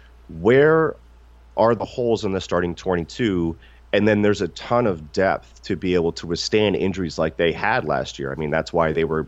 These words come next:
able to be competitive last year, and I think they only got deeper. So I do like the way that this roster was built in the offseason.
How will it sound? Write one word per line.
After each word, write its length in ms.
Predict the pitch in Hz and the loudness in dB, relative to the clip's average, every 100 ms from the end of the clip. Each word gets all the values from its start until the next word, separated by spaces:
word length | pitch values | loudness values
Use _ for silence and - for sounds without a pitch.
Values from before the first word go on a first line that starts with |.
| - | -2
able 220 | 82 85 | 0 0
to 80 | 82 | 0
be 180 | 101 107 | 0 0
competitive 560 | 117 90 131 131 82 | 0 0 0 0 -2
last 260 | 76 78 - | -2 -2 -4
year, 100 | 95 | -4
and 80 | 87 | -4
I 40 | |
think 220 | - 92 | -4 -4
they 100 | 90 | -2
only 240 | 90 90 85 | -2 0 0
got 400 | 82 - 80 - | -2 -4 -10 -10
deeper. 400 | 92 - 65 64 | -8 -6 -8 -4
So 160 | 104 | 0
I 60 | 104 | 0
do 140 | 127 | 2
like 200 | 113 104 | 0 0
the 80 | 95 | -2
way 160 | 90 87 | -2 -2
that 160 | 78 | -4
this 220 | - - | -12 -8
roster 440 | 87 78 - 82 73 | -2 -4 -2 -6 -4
was 180 | 87 73 | -4 -6
built 320 | - 80 71 | -2 -2 -2
in 80 | 73 | -4
the 60 | 69 | -2
offseason. 540 | 71 - 55 62 - | -4 -6 -12 -12 -16